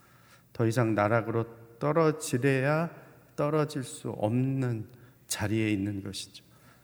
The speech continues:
그 어떤 소망도 기대도 도움도 바랄 수 없는 칠흑같이 어두운 완전한 절망의 시간. 세상에서 기대할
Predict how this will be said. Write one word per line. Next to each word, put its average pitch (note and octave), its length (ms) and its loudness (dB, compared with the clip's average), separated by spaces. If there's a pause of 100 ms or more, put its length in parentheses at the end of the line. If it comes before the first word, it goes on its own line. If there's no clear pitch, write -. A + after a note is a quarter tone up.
그 C#3 160 4
어떤 C3+ 420 2
소망도 A2+ 680 -2
기대도 A#2 600 0
도움도 B2+ 500 2
바랄 C3+ 320 0
수 C3 200 -6
없는 C3 420 -2 (640)
칠흑같이 C3+ 600 0
어두운 G#2+ 760 -2 (1200)
완전한 A2 640 0
절망의 G2 640 -4 (220)
시간. - 360 -6 (1800)
세상에서 C3 920 2 (480)
기대할 A#2 640 0